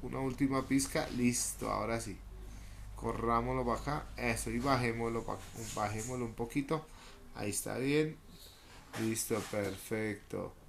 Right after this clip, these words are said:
Entonces, al presionar banderita, vamos a decirle que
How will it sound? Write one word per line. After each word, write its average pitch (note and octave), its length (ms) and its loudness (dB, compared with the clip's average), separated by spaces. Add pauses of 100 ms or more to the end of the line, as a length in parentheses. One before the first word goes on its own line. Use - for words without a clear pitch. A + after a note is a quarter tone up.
(360)
Entonces, A#2+ 840 2
al A#2 160 2
presionar C3 640 2
banderita, E3 960 6 (1000)
vamos A#2 400 0
a C3 160 4
decirle C3+ 1080 6 (840)
que C#3 600 6